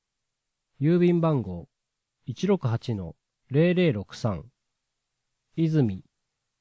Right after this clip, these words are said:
三の八の十八。電話、五三零零の九四一二。ホームページ、エイチティーティーピーエスコロン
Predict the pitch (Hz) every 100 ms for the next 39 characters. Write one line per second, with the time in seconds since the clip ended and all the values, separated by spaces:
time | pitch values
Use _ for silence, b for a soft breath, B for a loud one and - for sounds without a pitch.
0 | _ - 175 196 156 113 110 - 147 123
1 | 101 - 123 123 - - - _ _ _
2 | _ _ _ _ _ _ _ _ _ _
3 | _ _ _ _ _ _ - 131 139 139
4 | 131 - _ _ _ _ _ 156 180 185
5 | 190 151 120 131 131 135 104 85 76 _
6 | _ _ _ _ - 180 190 190 160 107
7 | - 117 107 82 - _ _ _ _ _
8 | _ _ _ _ _ _ _ _ _ _
9 | _ _ 151 180 180 180 165 104 90 80
10 | _ _ _ _ _ - 165 190 - -
11 | 175 170 170 170 - 170 165 160 - -
12 | 151 113 76